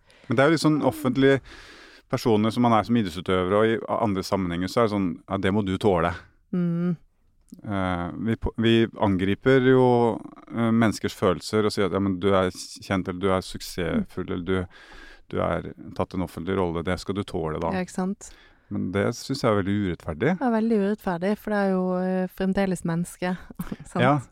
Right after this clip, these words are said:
Speaker 2: Mm. Sant, så jeg tenker jo at det, og jeg skjønner godt hva du, hva du sier, og jeg, og jeg tror jeg kanskje da jeg snakket om superkraften også tenkte på det enda smalere,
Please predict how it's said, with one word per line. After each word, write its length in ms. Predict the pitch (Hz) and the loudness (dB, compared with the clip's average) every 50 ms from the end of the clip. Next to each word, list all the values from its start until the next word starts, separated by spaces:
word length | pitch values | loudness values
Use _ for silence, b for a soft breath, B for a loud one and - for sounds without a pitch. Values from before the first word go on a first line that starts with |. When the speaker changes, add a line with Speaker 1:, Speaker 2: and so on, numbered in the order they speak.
| _ - | _ -4
Speaker 2:
Mm. 300 | - 196 180 165 170 190 B B B B B B B B B B B | -2 -2 -2 -2 -4 -6 B B B B B B B B B B B
Sant, 220 | - - 208 214 | -6 -4 -4 -2
så 80 | - 226 | 0 0
jeg 140 | 214 196 - | -2 -2 -2
tenker 280 | - 262 226 208 - 202 | -4 -8 -8 -6 -6 -8
jo 40 | 202 | -8
at 100 | 190 - | -8 -6
det, 400 | 202 196 190 180 180 175 170 156 _ _ _ b b b b b - | -6 -6 -4 -6 -6 -8 -10 -12 _ _ _ b b b b b -8
og 0 | |
jeg 120 | 208 202 | -8 -6
skjønner 280 | - - 233 214 196 180 | -4 -2 -2 -2 -2 -2
godt 160 | 196 226 - | -4 -6 -4
hva 140 | - 240 214 | -2 -2 0
du, 260 | 208 202 196 185 - | 2 0 0 0 -2
hva 140 | - 190 202 185 | -2 -4 -2 -2
du 80 | 196 180 | -2 -4
sier, 280 | - - 196 190 190 | -4 -4 -4 -2 -2
og 200 | 196 185 175 175 175 | 0 -2 -2 -2 -4
jeg, 160 | 175 - - | -6 -6 -4
og 60 | 190 | -4
jeg 160 | 196 196 190 - | -4 -4 -4 -4
tror 100 | - 208 | -4 -2
jeg 160 | 196 185 180 _ - | -2 -4 -4 _ -8
kanskje 280 | - 208 196 - - 190 | -6 -6 -6 -4 -4 -2
da 60 | 190 | -2
jeg 80 | 180 175 - | -2 -2 -4
snakket 200 | 180 180 - - | -8 -8 -6 -4
om 160 | 185 185 185 | -4 -2 -2
superkraften 640 | 180 - - 208 190 - - 180 175 160 160 - - 175 | -4 -2 -2 -2 0 0 0 0 0 0 -2 -4 -6 -6
også 200 | 175 - 190 - | -6 -6 -6 -4
tenkte 360 | - 185 175 170 - - 190 - | -2 -2 -2 -2 -4 -4 -4 -4
på 160 | - 147 139 | -4 -4 -2
det 300 | 156 156 151 156 156 147 B B B B B B B B | -2 -2 -2 -2 -4 -6 B B B B B B B B
enda 220 | - 180 185 190 185 | 0 2 2 2 2
smalere, 840 | - - - 190 170 170 170 170 180 196 202 185 170 143 143 185 | 0 -2 -2 0 0 2 0 0 0 2 2 2 0 0 -2 -4